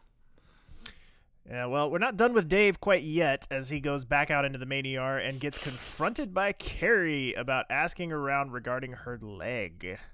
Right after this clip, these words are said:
And he tries to dance around it, saying there was a misunderstanding. And I just love the way Carrie shuts him down here, just ice cold. Ju-, he's like, "Yeah, it was, uh, done, that's, uh, uh, uh, uh, uh, uh, none, none, none of my business." And she was like, "Yeah,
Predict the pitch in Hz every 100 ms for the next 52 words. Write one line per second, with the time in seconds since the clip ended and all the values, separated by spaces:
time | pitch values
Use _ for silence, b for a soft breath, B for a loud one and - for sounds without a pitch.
0 | - b b b - 123 117 117 123 -
1 | 127 117 - 123 113 113 117 135 135 135
2 | 131 127 120 123 123 - 139 127 123 120
3 | 123 123 - 123 120 - 139 139 131 127
4 | 127 127 - 120 117 117 117 143 190 175
5 | 143 - 120 123 135 131 123 120 123 117
6 | 113 127 113 113 127 113 123 113 110 110
7 | 117 107 117 - - - 143 131 - -
8 | 127 113 107 104 113 - _ b b b
9 | b - 127 127 127 117 110 107 101 98
10 | - 104 101 101 - 107 95 - 104 98
11 | - 92 95 95 104 98 98 101 98 107
12 | 101 98 104 98 104 98 95 98 98 113
13 | - 104 - 113 107 - 131 110 107 101
14 | 101 _ _ _ _ _ 85